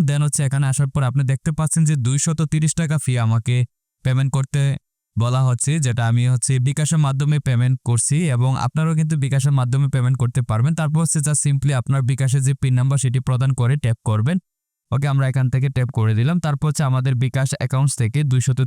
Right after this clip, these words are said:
তিরিশ টাকা এনআইডি অ্যাপ্লিকেশনের বা এনআইডি কারেকশনের যে ফি সেটি আমাদের অ্যাকাউন্টে ডিপোজিট হয়ে গেল। তারপর হচ্ছে নিচে আবেদনের ধরন থেকে আপনি এখান থেকে রেগুলার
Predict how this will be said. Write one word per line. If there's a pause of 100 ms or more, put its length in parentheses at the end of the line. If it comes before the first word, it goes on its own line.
তিরিশ (120)
টাকা (520)
এনআইডি (140)
অ্যাপ্লিকেশনের (380)
বা
এনআইডি
কারেকশনের
যে
ফি
সেটি (160)
আমাদের
অ্যাকাউন্টে (100)
ডিপোজিট
হয়ে
গেল। (180)
তারপর
হচ্ছে
নিচে (140)
আবেদনের
ধরন
থেকে
আপনি
এখান
থেকে (120)
রেগুলার